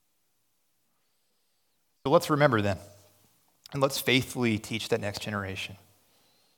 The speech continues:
God wants us, and he wants us back from whatever sinful mess we're in.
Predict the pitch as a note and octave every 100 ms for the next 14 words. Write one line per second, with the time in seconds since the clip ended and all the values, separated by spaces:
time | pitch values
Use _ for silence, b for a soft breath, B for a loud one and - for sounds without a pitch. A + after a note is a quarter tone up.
0 | _ - G2+ F#2 B2 C3+ - D3 B2+ A#2+
1 | G#2 A2+ A#2 - - - A2+ G#2 - B
2 | B B - G2 A2+ C3+ C#3+ - D3+ D3
3 | B2 A#2+ - B2 G#2+ G2+